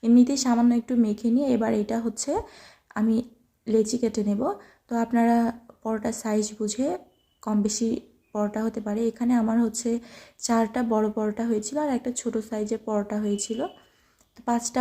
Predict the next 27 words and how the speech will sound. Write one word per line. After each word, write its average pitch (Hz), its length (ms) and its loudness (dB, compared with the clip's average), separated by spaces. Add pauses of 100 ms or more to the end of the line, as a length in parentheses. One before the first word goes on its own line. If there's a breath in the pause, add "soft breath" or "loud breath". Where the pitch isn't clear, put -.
পরোটা 220 340 0
হয়েছিল। 226 440 -2 (540 loud breath)
তো - 120 -8
আপনারা 226 420 2
হচ্ছে 226 360 0 (300)
ছোট 220 200 -4
বড় 226 200 0 (120)
করলে 226 220 0 (100)
পরোটা 220 320 -4
কম 208 200 -4
বেশি 208 260 -2
হবে। 214 260 -4 (600 soft breath)
তো - 20 -14 (120)
এইবার 233 220 6
হচ্ছে 262 300 0
এগুলো 233 280 2
আমি 240 200 6 (120)
উঠিয়ে 214 400 -2
ঢেকে 233 360 2
রেখে 208 300 0
দেব। 208 180 -2 (220)
আর 202 240 -4
একটা 202 260 -8
পরোটা 220 340 -6
আমি 226 160 -2
বানিয়ে 208 320 -2
নিচ্ছি। 208 360 -4